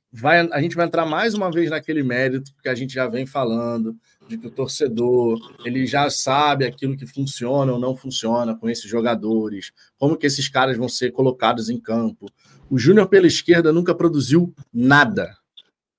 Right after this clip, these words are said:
Nada. Ele sempre produziu pela direita.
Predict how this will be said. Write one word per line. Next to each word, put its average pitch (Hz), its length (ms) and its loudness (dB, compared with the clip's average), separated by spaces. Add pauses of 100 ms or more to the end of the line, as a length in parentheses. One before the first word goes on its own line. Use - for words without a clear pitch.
(160)
Nada. 117 680 2
Ele 127 160 0
sempre 180 260 0
produziu 165 580 4 (160)
pela 165 240 6
direita. 127 580 0